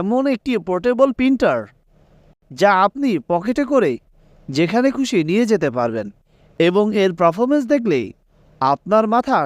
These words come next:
সত্যিকারই নষ্ট হয়ে যাবে। এই পোর্টেবল প্রিন্টারটি দিয়ে মাত্র কয়েক মিনিটের মধ্যেই টিচারেরা অনেকগুলি স্টুডেন্টকে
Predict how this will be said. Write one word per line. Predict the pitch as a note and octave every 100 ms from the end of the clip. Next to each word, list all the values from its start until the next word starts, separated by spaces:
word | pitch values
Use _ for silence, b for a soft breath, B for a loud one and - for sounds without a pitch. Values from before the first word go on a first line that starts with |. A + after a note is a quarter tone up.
| -
সত্যিকারই | D#3+ - B3+ A3+ C#4+ C#4+ G3+
নষ্ট | F3+ - C4
হয়ে | A3+ C#3
যাবে। | A2+ G#2 - _ _ _ _ _
এই | D3 C#3+ C3+
পোর্টেবল | D3 D3 G3 A3 B3+
প্রিন্টারটি | B3 B3+ D4 B3 D4+ C4
দিয়ে | G3+ A#2+ - _ -
মাত্র | C3 C3+ F#3 G3+ F#3+
কয়েক | A3+ G#3+
মিনিটের | B3+ C#4 C#4+ C4+
মধ্যেই | C#4+ A#3 G3 C3+ A2+ - _ _ _ _ -
টিচারেরা | G3 F#3+ C4 C#4+ C#4 F#3 D#3
অনেকগুলি | F#3 B3 A3+ C#4+ B3+ A3
স্টুডেন্টকে | - C4+ D4 A#3+